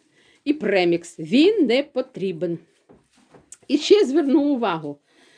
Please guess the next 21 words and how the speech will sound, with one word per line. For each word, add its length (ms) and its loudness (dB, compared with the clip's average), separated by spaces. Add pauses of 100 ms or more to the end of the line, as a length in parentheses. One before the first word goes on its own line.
(120)
Якщо 420 2
ви 100 2
не 140 2
знайшли 460 -2
премікси 680 -4
для 340 -2 (100)
сухостойного 760 -2
періоду, 600 0 (340)
не 160 2
приміняйте 760 2
премікс 480 0
для 480 -2
молочних 580 -2
коров, 320 2
для 160 2
дойних, 480 2
для 240 -4
лактуючих. 800 -4 (420)
Бо 120 0
там 300 0
трошечки 640 -2